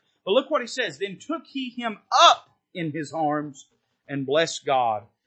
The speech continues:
and said." In other words, he took him and lifted him aloft and said, "This is the Christ child." Notice not only his desire to embrace him, but his desire to exalt him. He wanted to say,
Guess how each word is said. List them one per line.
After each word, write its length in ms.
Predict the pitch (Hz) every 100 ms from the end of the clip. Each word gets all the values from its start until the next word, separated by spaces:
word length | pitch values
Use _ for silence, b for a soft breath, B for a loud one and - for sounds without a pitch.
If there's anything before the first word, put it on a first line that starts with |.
| _
and 200 | 117 110
said." 300 | 107 127 113
In 100 | 120
other 160 | 180 208
words, 320 | 185 202 175
he 120 | 190
took 280 | 175 - 254
him 200 | 233 196 _ _
and 240 | 165 156 147
lifted 420 | 262 262 262 220
him 180 | 220 240
aloft 420 | 220 156 110 _ _ _ _ _ _ _
and 160 | 147 143
said, 280 | - 139 127
"This 240 | 160 160 139
is 140 | 123
the 100 | 123
Christ 460 | _ 131 117 - _
child." 180 | 117 107 _ _ _ _ b -
Notice 320 | 240 285 -
not 180 | 226 220
only 220 | 247 240
his 200 | 196 175
desire 380 | 160 151 185 196
to 80 | 180
embrace 500 | 151 160 226 - 143
him, 160 | 120 _ _ _ _ _ _ 131
but 120 | 139
his 180 | 151 117
desire 380 | 127 135 139
to 80 | 127
exalt 480 | 123 113 143 151 -
him. 140 | 110 - _ _ _ _ _ b b b
He 120 | 254
wanted 300 | 262 269 254
to 60 | 202
say, 500 | - 254 220 139 120